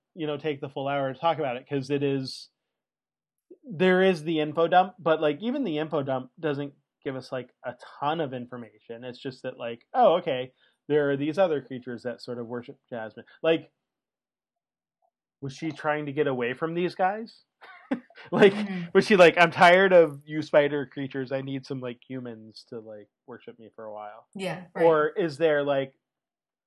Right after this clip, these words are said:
Speaker 1: an inv-, is this, like, an invasion army? Like, she goes and, like, now is, like, this guy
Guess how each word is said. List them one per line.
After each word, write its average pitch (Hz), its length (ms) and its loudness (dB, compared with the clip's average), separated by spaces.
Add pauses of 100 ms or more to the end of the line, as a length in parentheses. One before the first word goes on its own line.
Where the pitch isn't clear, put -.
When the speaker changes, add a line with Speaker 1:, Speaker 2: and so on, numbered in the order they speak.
(580)
Speaker 1:
an 160 100 -6
inv-, 139 360 -6
is 147 140 -8
this, 151 200 -6
like, 147 240 -2
an 147 120 -8
invasion 135 500 -8
army? 160 240 -4
Like, 135 180 -2
she 147 220 -12
goes 135 400 -2
and, 127 120 -8
like, 120 200 -8
now 117 580 -10
is, 127 340 -10
like, 120 240 -10 (640)
this 143 220 -6
guy 120 460 -6